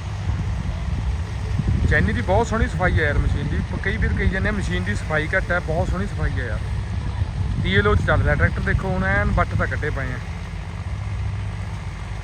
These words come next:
ਚੱਕਰਾਂ ਦਾ ਸਹੀ ਮੈਚ ਹੋਣਾ ਇਹ ਬਹੁਤ ਵੱਡਾ ਫਾਇਦਾ ਰਹਿੰਦਾ, ਕਾਰਨ ਵੀ ਰਹਿੰਦਾ। ਚੱਕਰ ਸਹੀ ਮੈਚ ਹੈ ਤਾਂ ਬੈਨੀਫਿਟ, ਬੈਨੀਫਿਟ ਆ ਆਪਾਂ ਨੂੰ ਮਸ਼ੀਨਰੀ ਦੇ। ਜੇ ਚੱਕਰ ਸਹੀ ਮੈਚ ਨਹੀਂ ਨਾ, ਟਰੈਕਟਰ ਜਿੱਦਾਂ ਮਰਜ਼ੀ ਲਾ ਲਿਓ,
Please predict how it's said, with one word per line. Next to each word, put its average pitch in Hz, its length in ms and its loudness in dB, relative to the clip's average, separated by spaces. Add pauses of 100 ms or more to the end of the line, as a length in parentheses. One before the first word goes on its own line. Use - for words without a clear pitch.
(800)
ਚੱਕਰਾਂ 247 440 4
ਦਾ 262 120 4
ਸਹੀ 233 320 0
ਮੈਚ 233 260 2
ਹੋਣਾ 214 380 0
ਇਹ 220 60 -2
ਬਹੁਤ 208 280 -6
ਵੱਡਾ 180 360 -6 (1600)
ਫਾਇਦਾ 175 240 4
ਰਹਿੰਦਾ, 180 260 2
ਕਾਰਨ 170 360 2
ਵੀ 151 100 -4
ਰਹਿੰਦਾ। 139 260 -4 (1080)
ਚੱਕਰ 214 260 2
ਸਹੀ 226 200 -2
ਮੈਚ 214 300 2
ਹੈ 220 80 2
ਤਾਂ 214 320 2
ਬੈਨੀਫਿਟ, 170 480 -4
ਬੈਨੀਫਿਟ 180 440 -4
ਆ 202 40 -2
ਆਪਾਂ 202 200 -6
ਨੂੰ 202 80 -8
ਮਸ਼ੀਨਰੀ 196 360 -8
ਦੇ। 202 140 -4
ਜੇ 190 140 -4
ਚੱਕਰ 202 320 -4
ਸਹੀ 202 140 -4
ਮੈਚ 190 240 -2
ਨਹੀਂ 185 140 -6
ਨਾ, 208 120 -2
ਟਰੈਕਟਰ 196 320 -6
ਜਿੱਦਾਂ 180 240 -4
ਮਰਜ਼ੀ 156 280 -4
ਲਾ 143 120 -4
ਲਿਓ, 156 180 -4